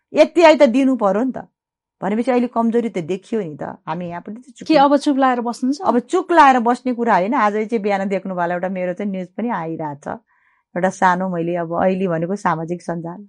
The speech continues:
Speaker 1: होइन?
Speaker 2: उम्।
Speaker 1: साथीभाइहरूको लबिङ हो, मैले बिहानै राखिसकेको छु। धेरैले त्यसलाई कभर पनि गरिरहनु भएको छ। हाम्रो आवाजलाई पुर्याउनु पर्यो, किन कमी भयो? अब वितरण त सकिसक्यो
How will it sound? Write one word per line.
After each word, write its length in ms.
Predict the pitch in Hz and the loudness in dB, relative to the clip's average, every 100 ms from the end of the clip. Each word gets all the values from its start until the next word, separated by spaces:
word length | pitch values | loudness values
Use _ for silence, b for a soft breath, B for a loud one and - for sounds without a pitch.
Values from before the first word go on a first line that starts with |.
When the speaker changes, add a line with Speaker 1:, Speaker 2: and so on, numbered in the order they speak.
| 226 | -8
Speaker 1:
होइन? 120 | 202 | -6
Speaker 2:
उम्। 200 | 202 185 - _ _ _ | -6 -10 -18 _ _ _
Speaker 1:
साथीभाइहरूको 640 | _ 202 185 190 175 170 175 | _ 2 4 2 0 0 -2
लबिङ 400 | 170 160 170 175 | -2 -2 -4 -6
हो, 160 | 156 | -8
मैले 240 | 170 165 165 | -8 -6 -4
बिहानै 340 | 175 165 175 | -4 -4 -4
राखिसकेको 640 | 170 160 175 165 160 165 | -6 -6 -10 -8 -8 -8
छु। 200 | 160 185 185 _ _ _ - | -12 -14 -18 _ _ _ -6
धेरैले 300 | 175 175 196 | -4 -4 -4
त्यसलाई 260 | 175 165 165 | -4 -4 -4
कभर 280 | 170 165 170 | -4 -4 -8
पनि 240 | 180 214 | -8 -8
गरिरहनु 440 | 202 175 170 165 | -6 -6 -8 -8
भएको 180 | 165 165 | -10 -14
छ। 240 | 160 180 180 _ _ _ _ | -18 -20 -20 _ _ _ _
हाम्रो 180 | 165 180 | -4 -2
आवाजलाई 380 | 170 165 165 165 | 0 -2 -6 -6
पुर्याउनु 380 | - 175 165 | -6 -6 -6
पर्यो, 280 | 160 165 165 | -8 -8 -8
किन 240 | 160 185 175 | -6 -6 -4
कमी 320 | 175 160 160 | -6 -8 -8
भयो? 300 | 156 156 160 _ _ _ _ _ _ _ | -10 -12 -14 _ _ _ _ _ _ _
अब 400 | 175 170 170 156 - - | -4 0 -2 -4 -8 -8
वितरण 440 | 175 214 214 208 202 | -2 2 2 2 0
त 60 | |
सकिसक्यो 760 | 202 - 214 247 240 165 165 | -2 -4 -2 -2 0 -4 -6